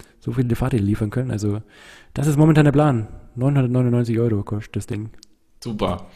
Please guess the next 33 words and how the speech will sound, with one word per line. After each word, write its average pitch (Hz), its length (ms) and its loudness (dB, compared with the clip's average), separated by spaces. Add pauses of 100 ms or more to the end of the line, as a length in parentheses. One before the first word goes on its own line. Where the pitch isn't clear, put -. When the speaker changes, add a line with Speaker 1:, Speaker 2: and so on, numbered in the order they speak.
(320)
Speaker 2:
Ich 120 140 -2
habe 156 100 2
irgendwo 156 200 0
gelesen, 143 400 -2
dass 127 200 -2
ihr 123 300 0 (260)
immer 147 180 -2
nur 135 140 -2
dann 123 180 0
produziert, 135 540 -2
wenn 123 100 -2
auch 113 140 -6
eine 107 240 -2
Bestellung 104 480 -2
reinkommt. 92 480 -8
Ist - 140 -10
es 123 80 -8
immer 156 180 -2
noch 170 140 -4
so? 190 340 -8 (400)
Speaker 1:
Nee, 143 200 8
ist 120 80 6
nicht 127 100 4
mehr 131 120 6
so. 110 220 2 (100)
Konnten 127 200 2
wir 123 80 6
nicht 123 120 4
mehr 117 100 2
halten. 120 480 0
Ähm, 107 380 -2 (440)
äh, 117 300 -12
und 117 280 -4